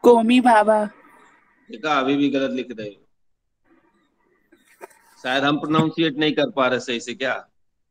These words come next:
Speaker 1: नहीं, नहीं सर, मुझे सुनने में दिक्कत हो रही है। Even
Speaker 2: होमी, होमी हा।
Speaker 1: हम्म।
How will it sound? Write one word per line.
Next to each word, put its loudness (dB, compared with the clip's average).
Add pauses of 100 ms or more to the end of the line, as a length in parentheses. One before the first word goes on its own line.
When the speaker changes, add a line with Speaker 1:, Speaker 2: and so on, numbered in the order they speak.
(140)
Speaker 1:
नहीं, -2
नहीं -2
सर, 0
मुझे -2
सुनने -6
में -10
दिक्कत -14
हो -20
रही -20
है। -18 (2000)
Even -12
Speaker 2:
होमी, 0 (140)
होमी 2
हा। -2 (1000)
Speaker 1:
हम्म। -14